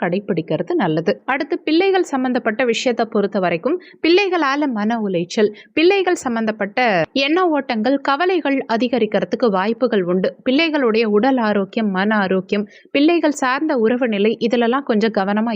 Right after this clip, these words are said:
இருக்கிறது நல்லது. குறிப்பா முதல் பதினைந்து நாட்களுக்கு ரொம்ப கவனமா இருக்கணும். ஏன்னா சூரியனுடைய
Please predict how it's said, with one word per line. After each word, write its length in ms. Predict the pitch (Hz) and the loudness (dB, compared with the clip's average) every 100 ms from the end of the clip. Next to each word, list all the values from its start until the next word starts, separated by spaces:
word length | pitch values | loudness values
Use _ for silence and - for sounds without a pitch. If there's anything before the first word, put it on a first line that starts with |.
| 190 | 0
இருக்கிறது 420 | 214 208 202 220 185 | 0 0 0 0 0
நல்லது. 280 | 180 185 330 - - - | 0 0 -2 -6 -14 -2
குறிப்பா 300 | 262 262 262 415 359 - 240 | 0 2 0 -2 -6 -6 -2
முதல் 200 | 311 381 285 | 0 0 -2
பதினைந்து 440 | 262 359 392 370 311 | 0 2 2 2 0
நாட்களுக்கு 540 | 254 - 214 196 302 | -2 -2 -2 -2 -2
ரொம்ப 180 | 220 190 175 | -2 -2 -2
கவனமா 360 | 175 185 196 190 170 | -2 0 -2 -2 -2
இருக்கணும். 340 | 180 196 175 165 202 | -2 -2 -2 -2 -2
ஏன்னா 160 | 240 294 | -2 -2
சூரியனுடைய 600 | 302 339 339 294 220 196 | 0 2 2 2 0 0